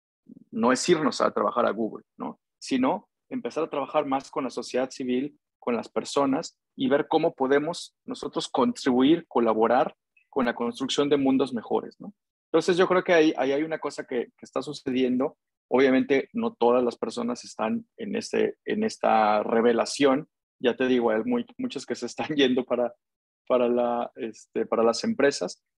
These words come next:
pero creo yo que los que nos quedamos en la universidad, porque decidimos estar en la universidad cuando,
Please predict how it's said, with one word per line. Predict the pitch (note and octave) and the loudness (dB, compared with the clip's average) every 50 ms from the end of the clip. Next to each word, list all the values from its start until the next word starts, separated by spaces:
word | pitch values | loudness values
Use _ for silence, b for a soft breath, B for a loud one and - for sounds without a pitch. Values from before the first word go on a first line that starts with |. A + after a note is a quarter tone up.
| _ _ _ | _ _ _
pero | - E3 D#3+ D#3+ D#3 D#3 - _ _ _ _ _ _ - | 4 6 6 6 6 4 2 _ _ _ _ _ _ -4
creo | E3+ F3 F#3+ F#3+ | -2 0 0 0
yo | F3+ D#3+ E3+ E3 | 0 0 -2 -4
que | - - E3 | -4 -6 -8
los | D3 C#3 C3+ B2+ - | -6 -6 -6 -8 -8
que | - - C3 B2 A2+ A#2 - | -6 -6 -4 -4 -6 -6 -6
nos | C3+ C3 B2 A#2 | -6 -6 -6 -4
quedamos | - - C3 C#3 D#3 E3 F3 E3+ G#3+ A#3 - - - _ _ _ | -4 -2 2 2 2 2 2 -2 -10 -12 -12 -16 -20 _ _ _
en | - C3 C3 | -8 -4 -4
la | C3 | -4
universidad, | C3 C3 C3+ C3 B2+ B2 - C#3 C3 C#3+ D3+ D#3 - - | -2 -2 -4 -4 -4 -6 -6 -2 0 0 0 0 -2 -6
porque | A2+ G#2+ - A#2+ | -8 -6 -4 -4
decidimos | A2+ A2+ A2 - - B2 A#2+ D3 E3 F3+ F3+ D#3+ - | -4 -2 -4 -4 -4 0 2 2 2 2 -2 -8 -10
estar | - - - D3 D3+ | -10 -6 -6 -6 -4
en | D3 | -4
la | D3 | -4
universidad | C#3+ C#3+ C3+ C3 C3 B2+ - - B2+ C3+ C#3+ C#3 - - | -4 -2 -2 -4 -4 -4 -6 -2 0 2 2 0 0 -2
cuando, | B2+ B2 A#2 A2+ A2+ G#2+ G#2 _ | -2 -2 0 2 0 0 0 _